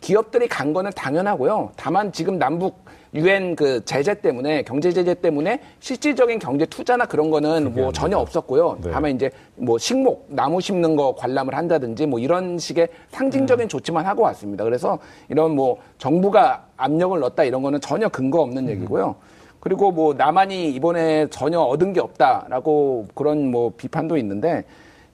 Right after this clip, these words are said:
Speaker 1: 제일 중요한 거는 비핵화라는 단어가 실질적으로 이제 처음으로 들어가지 않았습니까? 남북 정상회담에서 예전에 이천 년이나 이천칠 년에는 없었던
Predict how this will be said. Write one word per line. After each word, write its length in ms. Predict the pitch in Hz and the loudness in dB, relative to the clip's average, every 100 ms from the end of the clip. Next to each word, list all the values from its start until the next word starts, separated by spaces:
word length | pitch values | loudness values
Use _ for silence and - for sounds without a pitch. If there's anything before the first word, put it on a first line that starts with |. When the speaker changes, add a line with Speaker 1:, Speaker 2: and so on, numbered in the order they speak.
| - | -4
Speaker 1:
제일 260 | 180 254 | -2 -2
중요한 420 | - 156 196 208 | -2 0 0 0
거는 480 | 202 196 208 202 147 - _ _ _ - | 0 0 0 -2 -4 -6 _ _ _ -6
비핵화라는 680 | 175 226 - 262 220 208 | 2 2 2 2 4 2
단어가 760 | 202 135 156 165 123 123 117 95 | -2 -4 -2 2 4 4 4 0
실질적으로 800 | - - - 254 233 208 185 180 | -12 -18 -6 -2 2 2 2 2
이제 340 | 143 127 117 98 - _ | 0 0 0 -2 -12 _
처음으로 360 | - 226 247 - | -6 -2 0 0
들어가지 340 | 131 151 156 | 4 4 4
않았습니까? 600 | 127 113 - 90 120 120 - | 0 -6 -10 -6 -4 -4 -6
남북 240 | 113 123 117 | -6 -6 -6
정상회담에서 800 | 117 117 127 107 95 87 90 90 | -8 -6 -4 -4 -6 -8 -8 -2
예전에 300 | 117 131 120 | -2 0 -4
이천 300 | 120 - 160 | -6 -4 -2
년이나 320 | 139 127 127 | -2 -2 -4
이천칠 560 | 113 - 127 123 - 226 | -6 -6 -6 -6 -4 -2
년에는 240 | 208 165 | -2 -2
없었던 460 | 101 - 113 82 | -4 -6 -8 -10